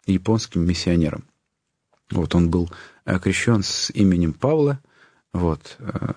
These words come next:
Павел Свабы, да, стал первым японским священником. А это произошло по одной простой причине. Тот, кого он пришёл уничтожить как чужого,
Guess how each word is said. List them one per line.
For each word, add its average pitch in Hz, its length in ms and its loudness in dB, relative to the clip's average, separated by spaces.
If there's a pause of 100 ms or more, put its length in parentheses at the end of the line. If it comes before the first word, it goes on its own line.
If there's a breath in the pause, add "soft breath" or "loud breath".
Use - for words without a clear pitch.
(100)
Павел 95 300 0
Свабы, 110 460 0
да, 98 220 0
стал 98 320 -2
первым 98 500 0
японским 92 460 -4
священником. - 640 -4 (540 loud breath)
А 101 400 2
это 147 380 0 (180)
произошло 139 420 2
по 139 140 -2
одной 131 180 0
простой 123 340 -6
причине. 90 480 -2 (680 soft breath)
Тот, - 440 -2
кого 98 220 2
он 92 140 2
пришёл 95 460 0 (220)
уничтожить 98 640 2
как - 200 -8
чужого, 110 540 2